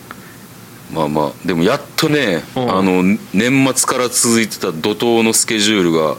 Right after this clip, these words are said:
Speaker 2: ああ。
Speaker 1: たった今終わりまして。
Speaker 2: ああ、はいはい。
Speaker 1: はい、もう正月休みに突入ですよ、今から僕は。
Speaker 2: お疲れ様でした。
Speaker 1: いえいえい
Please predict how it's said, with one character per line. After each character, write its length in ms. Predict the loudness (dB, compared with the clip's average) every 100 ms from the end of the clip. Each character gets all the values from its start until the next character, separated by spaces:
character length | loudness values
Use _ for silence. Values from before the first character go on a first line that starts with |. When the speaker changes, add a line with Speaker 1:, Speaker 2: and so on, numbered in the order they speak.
| -4
Speaker 2:
あ 120 | -2
あ。 20 | -2
Speaker 1:
た 220 | -2 -2
っ 20 |
た 80 | 0
今 140 | 2
終 120 | 2 2
わ 80 |
り 80 | 2
ま 120 | 2
し 120 | 0 -2
て。 160 | -2 -4
Speaker 2:
あ 60 | -4
あ、 180 | -4
は 180 | -4 -4
い 80 | -4
は 180 | -4 -6
い。 80 | -8 -16 -20 -20 -20 -10 -4
Speaker 1:
は 200 | -2 0
い、 80 |
も 600 | 0 2 2 2 2 2
う 40 | 0
正 300 | 0 2 2
月 260 | 0 0
休 220 | 0 2 2
み 100 | 0
に 140 | 0
突 300 | -2 0 2
入 180 | 4 2
で 100 | 2
す 140 | 0
よ、 60 | 0
今 180 | -2 -2
か 120 | -2
ら 80 | 0
僕 180 | 0
は。 60 | 0
Speaker 2:
お 20 |
疲 20 | 2
れ 60 |
様 260 | 0 0 -2
で 100 | -2
し 140 | -2
た。 120 | -4 -6 -8 -14 -20 -20 -18 -8
Speaker 1:
い 240 | 0 2
え 60 | 4
い 160 | 2 0
え 100 | -2
い 300 | -4 -6